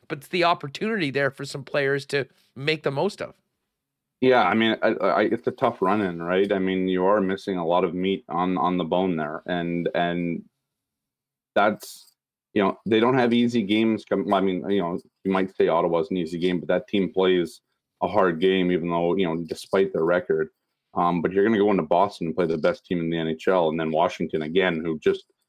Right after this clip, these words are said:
Speaker 2: you know, beat you five two the other night. So, um, I, I, I think it, it's gonna be tough. It's a tough run, and, um, I, I think the one, the hallmarks of the, one of the hallmarks of this Jets season is their ability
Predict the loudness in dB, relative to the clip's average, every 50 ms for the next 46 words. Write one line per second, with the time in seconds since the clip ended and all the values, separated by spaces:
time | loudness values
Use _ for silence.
0 | _ _ -2 0 0 2 2 2 0 0 0 -2 -4 -2 0 2 2 2 2 0
1 | 0 0 2 2 2 2 2 2 2 0 0 0 0 0 2 2 0 -2 -6 -6
2 | -2 2 2 4 4 2 0 -4 _ _ _ _ _ _ _ _ _ 0 2 4
3 | 4 4 4 2 0 -2 -4 -8 _ _ _ _ _ -2 0 2 2 2 2 2
4 | 0 -2 0 _ 2 2 2 2 0 -4 -10 -18 -18 _ _ _ _ _ _ _
5 | _ _ _ -2 0 2 0 0 2 2 2 2 2 2 2 2 2 2 0 -2
6 | -2 -2 -2 0 0 0 2 2 2 2 4 4 4 2 2 0 0 0 0 2
7 | 4 4 4 4 2 2 0 -2 -4 -8 _ _ _ _ _ _ _ _ _ _
8 | _ _ _ _ -4 -4 -4 -2 -4 -4 -2 0 -2 -2 0 0 0 2 2 2
9 | 2 2 2 2 2 2 2 2 2 2 2 2 2 2 0 -2 -2 -2 -2 -2
10 | 0 -2 0 0 0 2 2 2 2 0 0 -2 -2 -4 -4 -4 -6 -6 -4 -4
11 | -2 -2 -2 -4 -6 -4 -2 0 0 0 -2 -6 -4 -2 -2 0 0 0 -2 -2
12 | -4 -4 -6 -6 -2 0 0 2 2 2 2 0 0